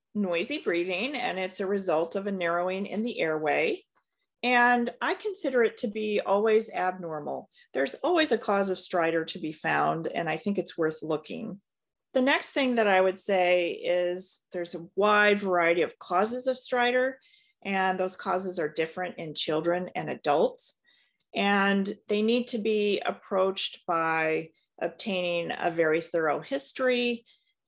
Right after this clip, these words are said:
doing a complete examination, and ordering some specifically targeted testing if needed. The last thing that I would say is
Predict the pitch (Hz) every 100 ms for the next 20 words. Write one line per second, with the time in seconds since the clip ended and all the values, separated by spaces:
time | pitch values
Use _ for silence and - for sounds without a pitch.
0 | - 190 170 165 - 170 - 175 - 170
1 | - 165 156 156 165 196 202 208 190 185
2 | 185 196 _ _ _ _ 185 185 175 175
3 | 175 175 196 - _ _ _ _ 311 359
4 | 381 349 311 - 247 240 - 240 233 277
5 | 269 262 254 262 247 233 226 - - 208
6 | 226 180 185 - 190 185 - 185 185 180
7 | 202 - - 175 170 175 170 170 156 -
8 | - - _ _ _ _ _ _ _ _
9 | - - 220 226 233 240 - 220 208 180
10 | 175 175 170 185 165 160 160